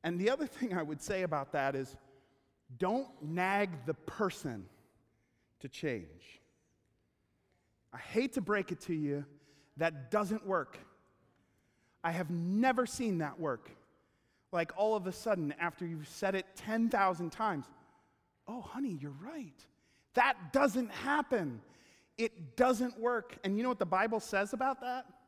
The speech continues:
Specifically, it's talking about a wife here, but I think it works either way. Okay? I gotta be careful, okay? So, I'm saying this works either way, but here's what it says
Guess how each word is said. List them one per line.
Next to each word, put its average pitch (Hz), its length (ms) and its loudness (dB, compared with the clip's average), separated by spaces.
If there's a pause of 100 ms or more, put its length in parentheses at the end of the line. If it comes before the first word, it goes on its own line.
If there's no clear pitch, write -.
(880)
Specifically, 214 560 0
it's 165 100 -4
talking 202 300 0
about 185 140 4
a 175 40 4
wife 180 240 4
here, 165 140 -2
but 151 100 2
I 165 60 4
think 196 160 -6
it 196 60 -4
works 196 280 -2
either 208 180 -2
way. 151 240 2 (840)
Okay? 170 280 2 (1120)
I 208 60 -2
gotta 233 180 8
be 165 80 0
careful, 180 500 10
okay? 202 300 10 (1600)
So, 208 420 6 (400)
I'm 226 200 8
saying 285 320 10
this 320 120 4
works 240 280 4
either 240 160 0
way, 190 220 8
but 147 180 0
here's 226 320 0
what 233 160 4
it 220 80 -2
says 165 360 6